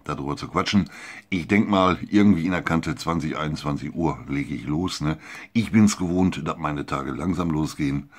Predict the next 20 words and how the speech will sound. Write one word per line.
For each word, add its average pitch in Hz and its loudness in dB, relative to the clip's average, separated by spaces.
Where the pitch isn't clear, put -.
und - -4
das 160 -2
bleibt - -12
auch - -14
so, - -16
ne? 80 -6
Zieht 175 0
die 165 -4
Gänge 151 4
nicht 139 8
so, 117 6
schönen 92 2
Tag 90 -2
und, 67 -6
wie 65 -12
gesagt, 65 -8
alles 98 0
nicht 104 4
so 82 0
wild. 113 4